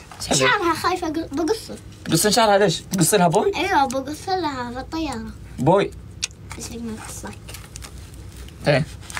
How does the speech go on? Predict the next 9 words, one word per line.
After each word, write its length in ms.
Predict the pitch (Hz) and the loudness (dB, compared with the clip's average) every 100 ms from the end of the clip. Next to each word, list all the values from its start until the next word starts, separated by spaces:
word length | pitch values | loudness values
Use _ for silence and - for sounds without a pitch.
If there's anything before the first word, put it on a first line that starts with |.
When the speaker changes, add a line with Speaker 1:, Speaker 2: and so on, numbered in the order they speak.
| - | -2
Speaker 1:
اسحبي، 300 | - 156 135 | 2 4 4
اسحبي. 380 | - 135 139 147 - - - - - | 4 4 4 2 -8 -16 -18 -18 -6
اسحبي 220 | - 180 | 2 4
بشعرها. 420 | 175 156 139 - - | 6 6 8 6 6
Speaker 2:
آه، 20 | |
قطعت 340 | - 622 - | 4 4 0
شعرها 500 | 494 466 508 523 440 | -2 2 2 4 0
بدون 220 | 311 403 349 | 0 2 2
مقطع. 340 | 330 269 | 0 -4